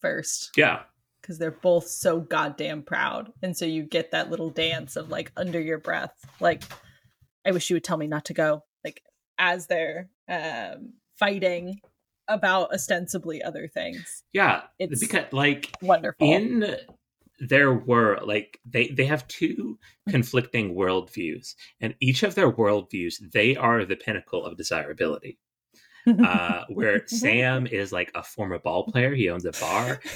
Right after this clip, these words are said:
Speaker 2: he's had sex with
Speaker 1: <laughs>
Speaker 2: hundreds of women. Um,
Speaker 1: He's a handsome man.
Speaker 2: Yeah, like, the patrons of his bar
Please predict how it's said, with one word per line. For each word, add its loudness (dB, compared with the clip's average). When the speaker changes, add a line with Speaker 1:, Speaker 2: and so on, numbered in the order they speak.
Speaker 2:
he's -2
had 6
sex -2
with -6
Speaker 1:
<laughs> -
Speaker 2:
hundreds 0
of -2
women. -4
Um, 2
Speaker 1:
He's 2
a -2
handsome 0
man. 2
Speaker 2:
Yeah, 4
like, 0
the 2
patrons -2
of 2
his 0
bar 2